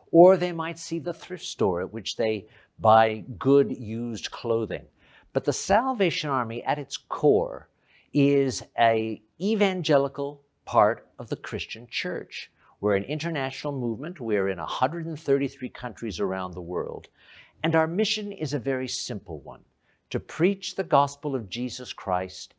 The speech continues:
and meet human needs in his name without discrimination. What that means is that we believe we're called by God to meet the needs of those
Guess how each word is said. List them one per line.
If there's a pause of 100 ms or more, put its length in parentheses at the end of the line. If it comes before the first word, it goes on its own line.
and
meet
human
needs
in
his
name
without
discrimination. (680)
What
that
means
is
that
we
believe
we're
called
by
God (320)
to
meet
the
needs
of
those